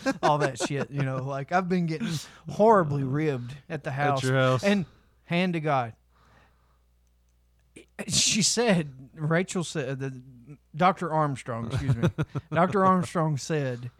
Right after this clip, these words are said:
Speaker 1: she says, <laughs> she says, "You got a, a rash back here." And she said, uh, "You'll probably need some help applying
Speaker 2: <laughs>
Speaker 1: the powder that I'm gonna prescribe you."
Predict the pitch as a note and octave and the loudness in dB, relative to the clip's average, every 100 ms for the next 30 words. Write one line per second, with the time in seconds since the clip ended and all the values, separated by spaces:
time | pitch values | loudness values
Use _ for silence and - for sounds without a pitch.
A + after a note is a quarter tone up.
0 | _ _ _ - D#3 - D3 D3 - - | _ _ _ -12 -10 -6 -4 -4 -6 -10
1 | - _ _ _ _ _ E3 - D3+ _ | -12 _ _ _ _ _ -12 -12 -20 _
2 | _ _ _ _ - E3 - E3 C#3 - | _ _ _ _ -16 -16 -10 -12 -12 -16
3 | G#3 G#3+ G3+ E3 _ - C3 F3 F#3 D#3 | -12 -10 -8 -10 _ -20 -16 -14 -12 -14
4 | _ _ C#3+ _ C3 B2+ - _ - F#3+ | _ _ -20 _ -20 -20 -20 _ -20 -20
5 | F3 E3+ D#3 D#3+ - D#3 C#3+ C3+ B2 - | -12 -10 -10 -10 -8 -6 -6 -6 -8 -14
6 | _ _ _ _ _ E3+ - C4 C#4 A3 | _ _ _ _ _ -8 0 0 0 -2
7 | G#3+ - C#3 - F3+ F#3 C3 - - E3+ | -4 -6 -10 -2 -2 -2 -6 -8 -4 -2
8 | E3+ C#3+ B2+ A#2+ A2+ - - - - E3 | -2 -4 -4 -2 -2 0 -2 -2 -10 -6
9 | - - - F3 - G3 - D#3 F#3 E3 | -6 -4 -6 -8 -8 -6 -4 2 2 2
10 | D3+ C#3+ C#3 F3 D#3 D3+ - C#3 - E3 | -2 -4 -6 -4 -6 -8 -10 -18 -6 -2
11 | F3 D#3 C#3+ C3 | -2 -4 -8 -12